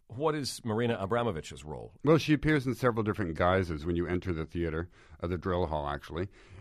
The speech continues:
Speaker 2: There are three women on stage posed on coffins. She's one of them. There, for some reason, the number three, I think, has mystical significance for her.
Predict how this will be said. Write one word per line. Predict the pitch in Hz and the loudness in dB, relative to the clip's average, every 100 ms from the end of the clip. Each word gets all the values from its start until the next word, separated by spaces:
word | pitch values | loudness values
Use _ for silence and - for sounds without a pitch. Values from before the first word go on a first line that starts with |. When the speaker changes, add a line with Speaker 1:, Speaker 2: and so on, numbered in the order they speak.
| - | -6
Speaker 2:
There | - 113 | 0 2
are | 101 | 2
three | - - 113 113 110 | -2 -2 2 2 2
women | 90 92 107 104 104 | -2 0 2 4 4
on | 90 90 | 2 0
stage | - 92 90 90 85 80 - | 0 2 4 2 -2 -8 -10
posed | - 107 113 107 - | 2 4 4 2 -2
on | 92 87 | -2 0
coffins. | 85 113 120 71 76 92 - | 0 0 -2 -4 -4 -6 -8
She's | - 127 110 | -4 0 2
one | 127 120 | 2 2
of | 80 | 0
them. | 69 69 | -6 -6
There, | 80 76 | -6 -6
for | - | -8
some | - 117 | 0 2
reason, | 110 95 101 95 | 4 4 2 2
the | 90 | 2
number | 90 92 85 | 0 0 -2
three, | 82 90 90 | -4 -2 0
I | 80 | 0
think, | 87 | -2
has | 82 78 78 | -2 -4 -4
mystical | 82 - 85 82 | -6 -6 -8 -8
significance | - 80 78 - 78 71 | -6 -6 -6 -6 -8 -6
for | 85 | -4
her. | 80 82 | -2 -2